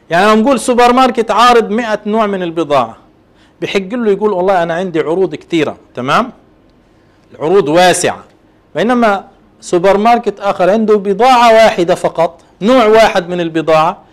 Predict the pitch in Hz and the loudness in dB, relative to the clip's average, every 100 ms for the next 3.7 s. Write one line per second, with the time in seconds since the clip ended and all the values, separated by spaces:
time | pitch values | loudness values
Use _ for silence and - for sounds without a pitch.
0 | _ _ - 151 196 208 262 269 294 226 | _ _ -16 -6 -4 -2 -2 0 2 2
1 | 175 151 117 127 147 170 180 180 294 - | 2 0 -2 -6 -6 -8 -10 -10 -6 -4
2 | 247 220 247 262 220 240 214 214 - 226 | 0 2 2 2 0 2 0 -2 0 0
3 | 226 220 147 131 165 180 | 2 2 0 -2 -2 0